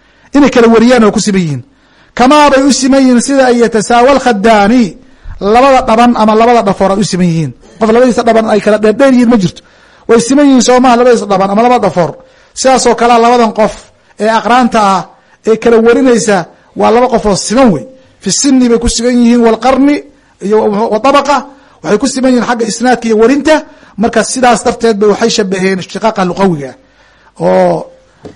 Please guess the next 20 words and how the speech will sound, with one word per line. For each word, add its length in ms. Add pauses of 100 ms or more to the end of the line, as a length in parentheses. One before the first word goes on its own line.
(120)
macnaha 360
luqawiga 480
calaaqu 360
la 100
leeyahay 200
macnaha 220
istilaaxiga. 500 (1400)
Ba, 180 (840)
istilaaxan. 600 (720)
Istilaax 400
waxaa 180
lagu 180
yiraahdaa 420
mudabbaj. 500 (560)
An 160
yarwiya 380
al-qariinaan. 640 (580)
Labadan 480
saaxiibka 580 (120)
ah 180